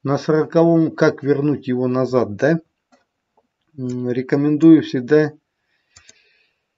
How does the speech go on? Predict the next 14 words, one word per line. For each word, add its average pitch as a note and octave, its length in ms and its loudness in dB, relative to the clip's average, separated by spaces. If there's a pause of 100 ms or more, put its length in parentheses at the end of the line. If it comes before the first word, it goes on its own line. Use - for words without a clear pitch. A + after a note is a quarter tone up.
(800)
какой-то C#3 540 0
файл, D#3+ 520 2
вот, C3 380 -6 (240)
вот C3 240 -8
этот A#2 300 -6
пусть A2 220 -6
базовый, A2 600 0
да? D3+ 420 -2 (340)
Вот A2+ 240 -12
он G#2 200 -8
первый, G#2 600 -6
вот C#3 240 -8
он B2 180 -4
пусть - 480 -10